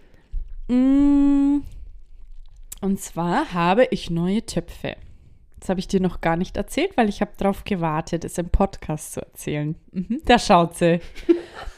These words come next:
Speaker 1: Ich habe ein komplett neues Töpfe-Set.
Speaker 2: Doch, das weiß ich doch.
Speaker 1: <clears throat> Aber du kennst die Geschichte dazu nicht,
Speaker 2: Nee.
Speaker 1: oder?
Speaker 2: Ich
Speaker 1: Mhm.
Speaker 2: muss jetzt auch den Schokobecher essen.
Speaker 1: Mm, dann ess ihn.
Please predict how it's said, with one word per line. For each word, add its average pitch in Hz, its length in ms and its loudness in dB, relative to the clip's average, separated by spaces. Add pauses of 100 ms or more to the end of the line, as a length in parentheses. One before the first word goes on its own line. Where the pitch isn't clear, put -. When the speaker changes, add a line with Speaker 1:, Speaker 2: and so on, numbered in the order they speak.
(300)
Speaker 1:
Ich 214 200 6
habe 196 180 2
ein 156 160 -2
komplett 185 560 0
neues 170 500 -2 (1080)
Töpfe-Set. - 800 -4
Speaker 2:
Doch, 262 140 0
das 175 220 -10
weiß 190 300 2
ich 302 80 0
doch. - 160 4 (340)
Speaker 1:
<clears throat> - 340 -16
Aber 175 140 2
du 170 80 0
kennst 170 240 -4
die 156 60 -4
Geschichte - 380 -2
dazu 175 320 -2
nicht, 160 240 0
Speaker 2:
Nee. 196 180 4
Speaker 1:
oder? 339 100 0 (360)
Speaker 2:
Ich 233 160 0
Speaker 1:
Mhm. 240 60 0
Speaker 2:
muss 269 100 4
jetzt 240 180 -2
auch 226 100 4
den 220 200 2
Schokobecher 196 440 -2
essen. 190 320 -4
Speaker 1:
Mm, 196 220 2
dann 170 180 0
ess - 200 -8
ihn. 156 160 -8